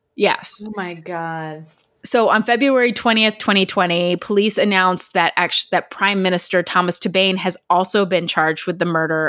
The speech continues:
Speaker 1: of his estranged wife, making him the first African leader to be charged with a domestic murder while in office.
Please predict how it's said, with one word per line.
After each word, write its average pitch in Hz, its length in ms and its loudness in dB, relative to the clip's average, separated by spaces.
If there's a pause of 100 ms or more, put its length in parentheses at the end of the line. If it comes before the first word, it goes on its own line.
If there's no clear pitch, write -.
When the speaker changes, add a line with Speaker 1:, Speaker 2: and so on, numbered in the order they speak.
Speaker 1:
of 165 80 -6
his 170 180 -2
estranged 160 480 0
wife, 156 380 2 (360)
making 196 340 2
him 190 220 2
the 175 80 2
first 208 400 0
African 185 460 0
leader 170 360 2
to - 120 -6
be 180 100 0
charged 175 440 0
with 175 120 -2
a 165 60 0
domestic 170 540 -2
murder 170 280 -2
while 170 260 0
in 160 180 -6
office. 160 680 0